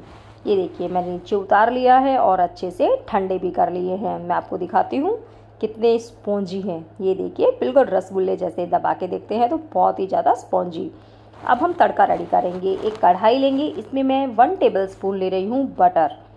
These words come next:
और वन टेबलस्पून ले रही हूँ ऑयल। मैं यहाँ दोनों चीज़ आधा आधा ले रही हूँ। आप चाहे तो दो चम्मच बटर ले सकते हैं, दो चम्मच ऑयल भी ले सकते हैं। मैंने यहाँ दोनों चीज़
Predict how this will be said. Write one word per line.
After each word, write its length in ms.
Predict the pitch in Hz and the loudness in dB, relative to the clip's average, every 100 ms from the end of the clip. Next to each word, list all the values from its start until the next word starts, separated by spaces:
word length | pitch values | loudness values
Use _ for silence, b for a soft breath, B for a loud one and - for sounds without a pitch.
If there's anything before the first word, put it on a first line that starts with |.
| - - - - | -20 -20 -20 -16
और 320 | - 208 170 - | 0 0 0 2
वन 180 | 262 403 | 2 2
टेबलस्पून 680 | 349 220 196 190 - 185 | 0 0 -2 -4 -8 -6
ले 140 | 180 180 | -4 -4
रही 140 | 175 | -4
हूँ 280 | 202 320 427 - | 0 0 -2 0
ऑयल। 320 | 202 180 170 B B - | 0 0 -4 B B -4
मैं 100 | 269 | 0
यहाँ 200 | 349 392 | 2 2
दोनों 260 | 247 247 262 | 2 0 -2
चीज़ 220 | 254 247 - - - - - - | -6 -10 -14 -20 -20 -20 -20 -8
आधा 240 | 180 196 214 | -2 2 4
आधा 200 | 190 180 | 6 4
ले 140 | 175 | 2
रही 220 | 180 202 | -4 -4
हूँ। 200 | 214 277 | -2 -2
आप 260 | - 185 185 | 0 -2 -2
चाहे 300 | - 196 196 | 0 2 0
तो 180 | 196 196 190 - | -2 -4 -6 -14
दो 180 | 190 190 | -8 -4
चम्मच 320 | 190 196 180 180 | -2 -2 -4 -2
बटर 280 | 165 175 214 | -2 0 -2
ले 140 | 226 | -2
सकते 280 | 220 226 240 | -4 -6 -4
हैं, 220 | 247 226 | -2 -4
दो 120 | 180 | -4
चम्मच 360 | 175 214 254 - | -6 -4 -4 -6
ऑयल 260 | - 233 233 | 0 0 0
भी 100 | 185 | -2
ले 140 | 180 | -4
सकते 280 | 165 - - | -2 -4 -4
हैं। 240 | 202 233 - B B B B - | -6 -6 -6 B B B B -4
मैंने 180 | 214 226 | 0 2
यहाँ 200 | 285 285 | 2 2
दोनों 240 | 214 202 196 | 0 -2 -4
चीज़ 360 | 208 277 320 | -4 -6 -6